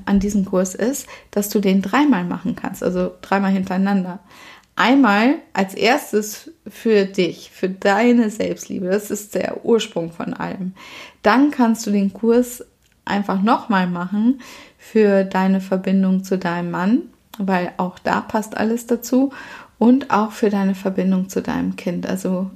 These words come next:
du kannst ihn wirklich dreimal hintereinander machen und ja, wirst deine Beziehung auf ein ganz anderes Level stellen. Und das Wichtige daran ist, es ist nicht kompliziert.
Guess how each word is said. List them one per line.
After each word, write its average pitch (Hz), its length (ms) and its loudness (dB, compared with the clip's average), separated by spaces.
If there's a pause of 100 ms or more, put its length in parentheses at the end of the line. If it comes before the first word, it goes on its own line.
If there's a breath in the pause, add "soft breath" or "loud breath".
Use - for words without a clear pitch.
du 208 100 0
kannst 208 280 0
ihn 202 80 4
wirklich 208 340 2
dreimal 185 300 0
hintereinander 190 720 0
machen 190 380 0
und 185 400 -2 (600 loud breath)
ja, 214 320 4
wirst 269 420 4
deine 196 320 4
Beziehung 202 640 0
auf 190 220 -6
ein 190 100 0
ganz 190 220 -2
anderes 185 460 -2
Level 185 320 0
stellen. 180 500 -4 (1200 loud breath)
Und 202 160 4
das 220 160 0
Wichtige 240 440 2
daran 185 380 -2
ist, - 120 -8
es - 160 -8
ist - 180 -8
nicht 202 200 -2
kompliziert. 190 920 -2